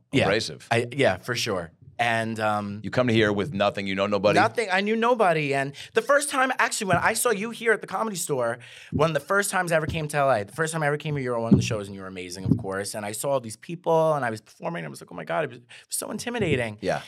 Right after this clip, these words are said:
Speaker 1: And
Speaker 2: it
Speaker 1: then,
Speaker 2: is.
Speaker 1: and then you see the bodies here, and this one talking about witchcraft, and
Speaker 2: Yeah.
Speaker 1: I'm from Staten Island, New York. I'm like, "What's going on here?"
Speaker 2: <laughs>
Speaker 1: Get, get away from the cauldron and open a book, all right? You delusional morons. I, sorry,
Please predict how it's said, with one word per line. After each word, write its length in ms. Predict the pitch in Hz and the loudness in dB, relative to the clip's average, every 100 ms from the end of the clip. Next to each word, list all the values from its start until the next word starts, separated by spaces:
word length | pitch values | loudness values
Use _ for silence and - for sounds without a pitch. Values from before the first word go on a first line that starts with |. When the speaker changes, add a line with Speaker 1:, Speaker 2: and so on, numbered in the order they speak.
| - | -8
Speaker 1:
And 140 | - 165 | 0 4
Speaker 2:
it 20 | |
Speaker 1:
then, 120 | 135 | 4
Speaker 2:
is. 180 | - - - | 4 -2 -6
Speaker 1:
and 100 | 190 | -4
then 140 | 226 | -2
you 80 | 190 | -2
see 140 | 165 | -4
the 80 | 190 | -2
bodies 400 | 123 139 170 139 | 0 2 0 -2
here, 320 | - 95 82 - | -4 -6 -10 -6
and 160 | 143 131 | -6 -6
this 240 | 135 170 | -6 -6
one 80 | 165 | -6
talking 200 | 143 151 | -6 -4
about 140 | 123 110 | -2 0
witchcraft, 640 | 143 - 160 151 147 - | -2 0 2 2 2 0
and 100 | 170 | 0
Speaker 2:
Yeah. 60 | 196 | 0
Speaker 1:
I'm 60 | |
from 100 | 196 | -2
Staten 220 | 151 165 | 0 2
Island, 140 | 156 147 | 2 0
New 60 | |
York. 120 | 143 160 | -4 -6
I'm 60 | 190 | -4
like, 120 | 208 | -2
"What's 140 | 277 | 0
going 260 | - 208 160 | 2 2 4
on 180 | 123 113 | 2 2
here?" 260 | 104 98 90 | -2 -2 -2
Speaker 2:
<laughs> 40 | 90 - - _ _ - - - 208 | -2 -6 -20 _ _ -20 -20 -14 0
Speaker 1:
Get, 200 | 277 269 | 4 6
get 100 | 277 | 6
away 120 | 254 | 6
from 120 | 190 | 4
the 80 | 175 | 0
cauldron 440 | 151 151 123 113 117 | 4 2 2 0 4
and 80 | |
open 220 | 160 170 156 | 4 4 0
a 20 | |
book, 440 | 131 113 104 - - | 2 2 2 -2 2
all 60 | |
right? 280 | 160 185 185 | 6 6 4
You 140 | 180 170 | 0 0
delusional 720 | 151 160 170 170 170 160 165 | 2 4 4 4 4 2 2
morons. 640 | 165 165 165 160 170 170 | 4 6 6 6 2 0
I, 240 | 156 165 - - - - | 0 0 -2 -18 -20 -8
sorry, 320 | - 147 117 | 2 4 4